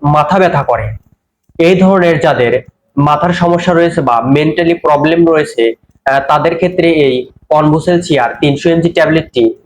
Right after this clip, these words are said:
গুরুত্বপূর্ণ ঔষধ হিসেবে কাজ করে। আহ, তিন নম্বর যে কাজটি করে তা হলো অতিরিক্ত খিঁচুনি দূর করে। যে সকল লোকজনেরা, আহ, হঠাৎ করেই মানে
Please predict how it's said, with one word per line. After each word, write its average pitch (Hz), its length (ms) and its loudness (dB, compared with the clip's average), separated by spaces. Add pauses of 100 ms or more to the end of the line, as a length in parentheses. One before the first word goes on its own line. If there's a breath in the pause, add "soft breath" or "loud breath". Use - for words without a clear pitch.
(120)
গুরুত্বপূর্ণ 151 640 0
ঔষধ 147 480 0
হিসেবে 127 360 -2
কাজ 127 380 -2
করে। 113 240 -2 (1120 loud breath)
আহ, 127 320 0
তিন 185 220 2
নম্বর 202 220 0
যে 208 100 0
কাজটি 196 340 -2
করে 170 240 0
তা 151 220 0
হলো 127 440 0 (440)
অতিরিক্ত 196 540 0
খিঁচুনি 196 600 0
দূর 151 240 2
করে। 110 240 0 (600)
যে 165 200 2
সকল 196 320 0
লোকজনেরা, 180 560 2 (480 loud breath)
আহ, 139 340 2
হঠাৎ 180 300 0
করেই 139 360 0
মানে 131 380 0